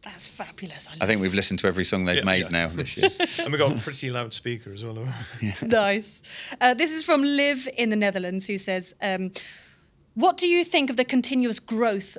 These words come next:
Speaker 1: of the race calendar? 'Cause it is getting busier and busier now. And if you're all working extra jobs as well as doing pit crew stuff, it ends up manic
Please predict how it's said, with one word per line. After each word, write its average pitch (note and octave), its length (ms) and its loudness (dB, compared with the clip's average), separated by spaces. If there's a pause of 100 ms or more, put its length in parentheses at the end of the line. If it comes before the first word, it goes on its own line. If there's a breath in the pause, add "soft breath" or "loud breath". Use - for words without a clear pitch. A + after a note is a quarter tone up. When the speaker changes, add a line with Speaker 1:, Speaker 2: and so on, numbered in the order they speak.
Speaker 1:
of G#3 140 -8
the A3 100 0
race G#3 380 -4
calendar? D#3+ 520 -10 (180)
'Cause A3+ 120 -8
it A#3 120 -8
is C4 180 -8
getting A3 240 -4 (140)
busier G#3 580 -6
and F3+ 220 -14 (100)
busier G3 380 -6
now. D#3+ 240 -14
And G3+ 80 -2
if A#3+ 140 -4
you're C#4 120 6
all D#4 300 2
working B3 640 0
extra - 320 -2
jobs A3 340 -4
as G#3+ 160 -4
well G#3 180 -2
as G#3+ 140 -4
doing F#3 440 -4 (600 soft breath)
pit - 240 0
crew F3+ 220 -4
stuff, - 540 -8 (460 soft breath)
it G3+ 100 -6
ends D4+ 220 0
up - 160 -4 (260)
manic A3+ 720 -8